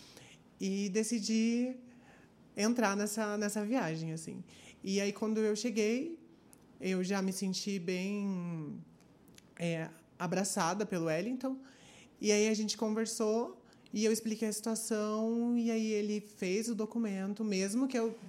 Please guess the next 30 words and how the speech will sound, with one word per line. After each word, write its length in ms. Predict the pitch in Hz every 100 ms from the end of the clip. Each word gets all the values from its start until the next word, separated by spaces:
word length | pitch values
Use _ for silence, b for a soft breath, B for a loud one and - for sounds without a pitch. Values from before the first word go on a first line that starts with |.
| -
tivesse 480 | - 208 196 196 196
um 80 | 208
vínculo 580 | 196 196 196 208 190 190 B B
informal 640 | 190 196 202 208 185 180 220
com 140 | 233
a 80 | 190
Fonzag, 560 | 208 202 185 170 180
ele 140 | 190 185
fez 300 | 190 180 208
o 40 |
documento. 640 | 214 220 214 185 180 208 214 B B B B -
E 560 | 196 196 196 196 190 - - - - - - -
tenho 260 | 220 190 196
certeza 560 | 220 226 240 214 220
que 180 | 214 208
graças 680 | 175 185 180 202 269 285 240
a 120 | 226
isso, 560 | 202 185 185 - 262 277 B B B
graças 400 | 180 180 185 208
a 80 | 208
essa 320 | 196 190 214 -
acessibilidade, 1120 | 190 226 269 247 233 220 220 185 170 190 214
né, 220 | 180 202 - B B B -
e 840 | 185 185 180 175 180 175 175 170 -
essa 240 | 185 180
importância 480 | 190 202 202 185 190
que 80 | 196
ele 120 | 185
me 100 | 185
deu, 260 | 175 170